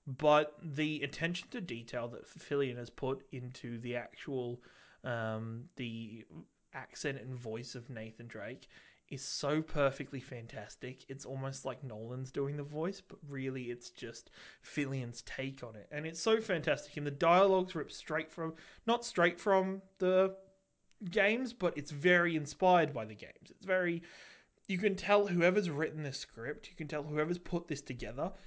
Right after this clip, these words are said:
has a true love and passion for the game, for the series. And they've put it together. And,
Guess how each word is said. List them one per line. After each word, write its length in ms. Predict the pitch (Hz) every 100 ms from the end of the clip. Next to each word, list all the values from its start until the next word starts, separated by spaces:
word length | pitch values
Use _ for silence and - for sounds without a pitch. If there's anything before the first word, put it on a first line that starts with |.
| - -
has 280 | - 170 170
a 60 |
true 540 | 139 - - 175 185 175
love 480 | 139 135 135 131 127
and 200 | 120 -
passion 480 | - 120 - 107 - - - - - - - - -
for 640 | - - 151 139 131 110 107 _ _
the 380 | 131 117 110 110 _ _ _ _ _ _ _ - 139
game, 400 | 131 123 113 90 -
for 420 | - - 156 151
the 100 | 135
series. 680 | - 123 127 113 - - - - - -
And 100 | 147
they've 180 | 151 147
put 180 | 170 165
it 100 | 180
together. 600 | 139 127 113 117 127 123
And, 140 | 123